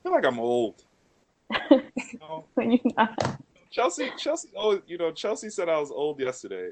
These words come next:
Speaker 1: and
Speaker 2: <laughs>
Speaker 1: it was crazy. It was crazy. If you guys don't know, we had a Y L C meeting, a Youth Leadership Council meeting yesterday,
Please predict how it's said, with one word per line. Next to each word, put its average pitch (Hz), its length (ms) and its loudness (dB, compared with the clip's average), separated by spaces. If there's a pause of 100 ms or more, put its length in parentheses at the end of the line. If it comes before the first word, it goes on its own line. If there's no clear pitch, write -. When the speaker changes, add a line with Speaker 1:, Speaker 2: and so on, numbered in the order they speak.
(100)
Speaker 1:
and 110 440 -2
Speaker 2:
<laughs> - 1400 4
Speaker 1:
it 151 40 -6
was 196 160 2
crazy. 196 540 -2 (100)
It 117 60 -12
was 127 100 -14
crazy. 131 360 -4
If 117 100 -12
you 151 160 -10
guys 160 240 4
don't 147 240 0
know, 135 240 -4 (300)
we 123 100 -10
had 135 180 -2
a 117 200 0 (180)
Y 120 240 4
L 160 140 8
C 165 220 -4
meeting, 131 380 -2
a 107 100 -4
Youth 113 360 -4
Leadership 147 440 -2
Council 139 440 -2
meeting 131 440 -4
yesterday, 110 500 -2